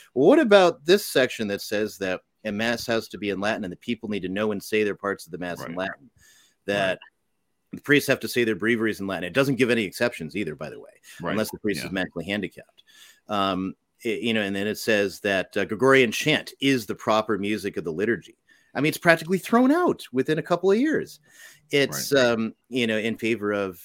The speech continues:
Speaker 1: uh, some of the worst trash that's ever been <laughs> formed in a church. Uh, a-, you could go back and point to that and say, um, h-, "Hello, what about this?" It doesn't matter.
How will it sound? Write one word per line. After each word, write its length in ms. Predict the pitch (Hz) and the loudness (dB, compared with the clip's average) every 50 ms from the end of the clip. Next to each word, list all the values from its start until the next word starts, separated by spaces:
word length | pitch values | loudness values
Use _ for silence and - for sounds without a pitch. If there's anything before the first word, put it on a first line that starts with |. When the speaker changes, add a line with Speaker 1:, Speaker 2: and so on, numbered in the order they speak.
| - 95 | -8 -6
Speaker 1:
uh, 360 | 95 92 92 90 90 90 82 | -4 -2 -2 -2 -2 -4 -6
some 140 | - - 113 | -6 -6 -6
of 20 | |
the 80 | 101 95 | -6 -4
worst 400 | 87 87 101 123 131 - - - | -4 0 2 2 2 2 -2 -8
trash 480 | - - - 135 117 104 92 90 - - | -8 -2 2 4 4 4 2 0 -6 -10
that's 160 | 92 82 - | -8 -4 -2
ever 200 | 110 104 101 101 | -2 -2 -2 -4
been 300 | 80 87 98 90 87 - | -4 -4 -4 -4 -4 -8
<laughs> 340 | - - - - - - - | -14 -20 -20 -20 -20 -10 -6
formed 300 | - 120 117 107 92 - | -4 -2 -2 -4 -6 -10
in 60 | - - | -14 -14
a 60 | - | -14
church. 500 | - - - 165 92 67 - - - _ _ _ _ - - - - _ _ _ | -10 -4 -2 -2 -2 -2 -6 -14 -20 _ _ _ _ -20 -20 -20 -20 _ _ _
Uh, 200 | - 131 127 123 - | -2 0 0 0 0
a-, 160 | - 143 - | -4 -8 -8
you 240 | 135 143 143 160 156 | -8 -6 -4 -4 -4
could 120 | 143 156 | -2 2
go 120 | 143 151 131 | 4 4 4
back 360 | 110 139 151 190 240 226 - | 4 4 4 4 4 4 2
and 140 | 147 113 - | 0 -2 -2
point 320 | - - 151 214 277 277 | -2 0 0 2 2 0
to 120 | - 202 131 | 0 -2 -2
that 340 | 90 87 85 85 87 - - | -2 -2 -4 -4 -4 -6 -6
and 100 | 107 95 | -8 -10
say, 340 | - - 110 104 101 101 98 | -8 -4 -2 0 0 0 -2
um, 420 | - 120 123 123 123 117 113 104 101 | -2 0 0 2 2 0 -2 -4 -6
h-, 60 | 110 - _ _ _ _ _ _ - | -10 -12 _ _ _ _ _ _ -12
"Hello, 520 | 95 117 123 165 226 208 131 151 180 180 - _ _ _ _ _ | -4 0 2 4 4 6 4 4 2 2 -2 _ _ _ _ _
what 100 | - 127 151 | 2 4 6
about 200 | 165 185 175 165 | 8 8 8 8
this?" 400 | 220 247 151 92 - - - - _ _ - | 8 6 6 4 0 -6 -14 -16 _ _ -10
It 160 | 143 - _ | -10 -6 _
doesn't 320 | - 202 190 160 180 - - | 0 2 2 0 -2 -6 -6
matter. 440 | 165 185 226 269 233 117 - - | -4 -4 -2 -2 -2 -2 -4 -8